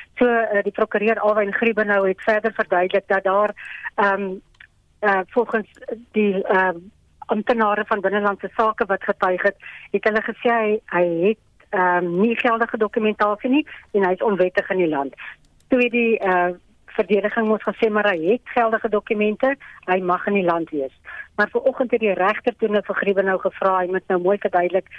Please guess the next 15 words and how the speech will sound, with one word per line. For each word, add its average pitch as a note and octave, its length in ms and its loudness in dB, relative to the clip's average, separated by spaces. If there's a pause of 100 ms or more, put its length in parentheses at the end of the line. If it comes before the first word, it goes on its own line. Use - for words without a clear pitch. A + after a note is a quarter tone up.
(180)
wat F3 240 0
gaan G3+ 260 -4
aan G3+ 140 0
met F#3 100 2
die F#3 100 2
dokumentasie. E3+ 800 0
Toe - 140 -2
het F#3 160 0
hy E3+ 80 -2
gesê, B3+ 360 0 (640)
ehm, F#3+ 320 2 (180)
en, G3+ 160 2 (160)
eh, F#3+ 280 2
Omatoso A#3 580 0
is G3+ 140 -6